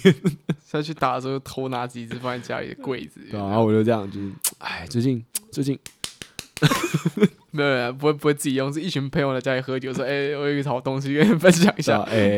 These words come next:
Speaker 1: 哎，干，我这边有一罐A Z。
Speaker 2: 然后三四个人在那边一起打A Z疫苗。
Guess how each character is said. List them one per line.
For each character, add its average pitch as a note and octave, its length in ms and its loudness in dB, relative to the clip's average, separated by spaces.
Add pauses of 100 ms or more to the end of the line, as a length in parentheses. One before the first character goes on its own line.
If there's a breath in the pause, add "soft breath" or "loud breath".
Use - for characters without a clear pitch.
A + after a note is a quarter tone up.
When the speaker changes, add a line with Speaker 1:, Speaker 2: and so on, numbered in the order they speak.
(160)
Speaker 1:
哎， F#2+ 160 -10
干， G2+ 160 -4
我 F#2+ 80 -4
这 F#2 60 -6
边 A#2 140 2
有 G#2+ 60 2
一 F#2+ 40 0
罐 G#2 180 2
A G2+ 220 2
Z。 G2+ 240 -4
Speaker 2:
然 D#3 80 -2
后 D#3+ 60 2
三 D#3+ 200 2
四 E3 60 -6
个 D#3 80 2
人 C3 80 0
在 C#3 60 0
那 - 20 0
边 C#3+ 100 0
一 - 20 -2
起 C#3+ 60 -8
打 A#2 260 0
A B2+ 140 4
Z F#3 640 8
疫 D3 160 -2
苗。 D#3 120 2